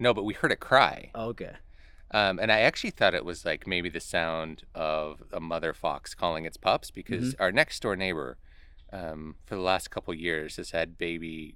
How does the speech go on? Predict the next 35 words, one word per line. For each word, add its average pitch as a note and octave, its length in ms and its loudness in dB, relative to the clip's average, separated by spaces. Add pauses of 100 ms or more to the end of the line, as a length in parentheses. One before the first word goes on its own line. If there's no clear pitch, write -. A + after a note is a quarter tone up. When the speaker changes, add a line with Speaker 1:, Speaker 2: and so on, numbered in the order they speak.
(120)
Speaker 1:
fox - 440 -2
pups - 340 -8
Speaker 2:
Yes. A2+ 180 0
Speaker 1:
underneath D#2+ 400 -4 (100)
her D2 340 -4 (1700)
shed, F#2+ 600 2
whatever. F#2+ 460 -2 (100)
Speaker 2:
Yeah, B2+ 280 0 (440)
correct. - 500 -6
Speaker 1:
Oh B2 180 10
my G2 100 2
God, E2 300 4 (120)
it's - 120 -18
been F2+ 160 -2
a D#2+ 120 -2 (140)
gift. - 440 0 (260)
Been G#2+ 340 -4 (240)
Speaker 2:
Mm-hmm. - 160 -18 (220)
Speaker 1:
so A#2+ 280 2
beautiful F#2+ 380 0
for - 140 -10
the E2 60 -6
neighborhood. D#2+ 520 -2
And, D#2 320 -6
um, D2 280 -8 (540)
one A#2+ 400 2
night, A#2 520 0
I G2 80 -2
remember F#2 280 -6
the F2 120 -10
little E2+ 280 -10 (380)
fox A#2 420 4
pups - 340 -8
were F2 100 -6
coming E2+ 440 -6